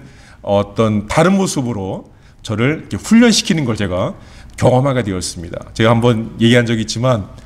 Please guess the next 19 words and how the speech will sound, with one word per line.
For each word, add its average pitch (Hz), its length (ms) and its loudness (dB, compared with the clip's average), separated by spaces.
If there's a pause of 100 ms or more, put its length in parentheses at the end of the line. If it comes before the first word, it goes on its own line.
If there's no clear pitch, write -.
(240)
제가 139 180 2
중삼 170 500 0
때까지 139 800 0 (260)
말을 104 400 0
더듬었습니다. 120 1000 -4 (340)
그래서, 98 360 -2 (640)
어, 87 300 -2 (200)
이, 120 140 8 (180)
이 120 40 0
말씀드렸죠. 120 720 -4
우리 117 220 -2
삼촌이 131 640 0 (300)
담배를 127 380 2
사오라고 123 300 0
그러면 107 460 -2
담배가 123 300 2
그때 123 140 -2
거북선이 156 540 0
있었어요. - 400 -6